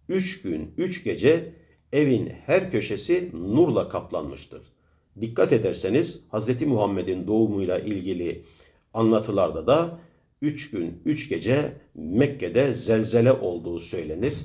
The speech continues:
Keza aynı nur telakkisinin burada da karşımıza çıktığını görürsünüz. Mesela, e, doğduğu zaman Zerdüşt etrafı öyle bir nur kaplamış ki halk, yani o bölgede bulunan insanlar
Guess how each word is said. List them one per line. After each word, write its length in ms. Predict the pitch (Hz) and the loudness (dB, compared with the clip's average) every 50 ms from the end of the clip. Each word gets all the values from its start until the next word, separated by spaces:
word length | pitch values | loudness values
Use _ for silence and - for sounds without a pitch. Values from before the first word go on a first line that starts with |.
| - - _ _ _ _ | -14 -18 _ _ _ _
Keza 560 | 135 131 113 113 120 110 101 - - - - - | 0 0 2 4 4 4 4 4 0 -4 0 2
aynı 640 | 127 127 131 127 117 113 101 92 92 - - 98 | 4 4 6 6 4 4 2 2 -2 -4 -2 2
nur 260 | 110 135 135 120 113 - | 4 4 4 4 0 -2
telakkisinin 960 | 113 104 107 95 - - - 95 - - 82 90 110 139 165 170 - - - - _ | -2 -2 -2 -2 -4 -8 -14 -14 -14 -10 -4 0 0 0 0 0 -4 -10 -18 -20 _
burada 460 | - - 95 135 147 131 113 101 92 | -16 0 2 4 6 6 4 4 0
da 160 | 92 87 - - | 0 -2 -4 -2
karşımıza 580 | - 95 87 - - 98 90 80 95 90 90 | -2 -2 -2 -2 -4 -8 -4 -4 -4 -4 -4
çıktığını 460 | - - 90 - - 95 90 85 85 | -6 -10 -12 -10 -8 -6 -6 -6 -6
görürsünüz. 720 | 82 78 82 78 80 80 - - 76 92 127 - - - - - - - - - - | -6 -8 -8 -8 -8 -10 -10 -8 -2 0 0 0 0 -4 -12 -18 -20 -20 -20 -20 -4
Mesela, 640 | - 113 117 120 - 90 92 110 131 165 170 - - - - - _ - _ _ _ _ | 0 0 0 2 0 0 4 4 4 4 4 -2 -10 -18 -20 -20 _ -20 _ _ _ _
e, 60 | 90 90 90 92 92 92 90 87 87 | -4 -2 0 0 0 0 -2 2 4
doğduğu 420 | 127 131 120 117 120 131 139 127 | 6 6 6 4 2 2 2 2
zaman 360 | 113 98 90 82 85 85 82 | 2 0 -2 -2 -2 -4 -6
Zerdüşt 560 | 80 80 107 110 95 95 92 156 170 - - - - _ | -4 0 0 0 0 2 0 -2 -2 -2 -8 -14 -6 _
etrafı 560 | 135 143 139 - - 95 90 - - 151 151 - - | 0 0 0 0 -2 -2 0 0 0 -2 -2 -2 0
öyle 360 | 127 123 143 147 139 160 170 - | 2 2 4 4 4 2 2 2
bir 180 | 123 104 98 | 2 0 0
nur 320 | 90 90 110 123 113 117 - | 0 2 2 2 2 0 -2
kaplamış 600 | - 104 - - 107 104 107 160 196 190 - - | -4 -4 -4 0 0 0 2 2 0 -2 -2 0
ki 340 | 127 135 160 170 170 - - - _ _ _ _ _ | 0 0 0 0 -2 -10 -18 -20 _ _ _ _ _
halk, 400 | - - 117 143 175 170 175 - - - _ _ _ | -10 0 2 2 2 2 -2 -10 -16 -18 _ _ _
yani 200 | 85 90 85 87 | -12 -8 -6 0
o 200 | 95 135 143 113 | 2 2 2 4
bölgede 420 | 107 95 87 85 87 82 87 85 | 2 0 0 -2 -4 -6 -6 -2
bulunan 360 | 95 123 113 104 95 87 82 - | -2 0 0 0 -2 -4 -6 -4
insanlar 600 | - 127 135 120 117 - 87 90 95 113 160 180 | 0 0 0 0 0 -2 -4 -2 2 2 2 2